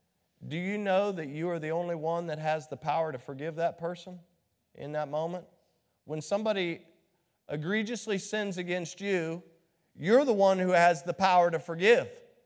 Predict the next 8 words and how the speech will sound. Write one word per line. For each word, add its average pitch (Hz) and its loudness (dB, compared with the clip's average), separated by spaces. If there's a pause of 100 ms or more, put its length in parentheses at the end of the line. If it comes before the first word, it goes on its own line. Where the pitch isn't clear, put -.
(500)
You're 254 6
the 302 4
one 247 8
that 196 6
holds 190 4
the 170 -2
power 175 4
within 175 -2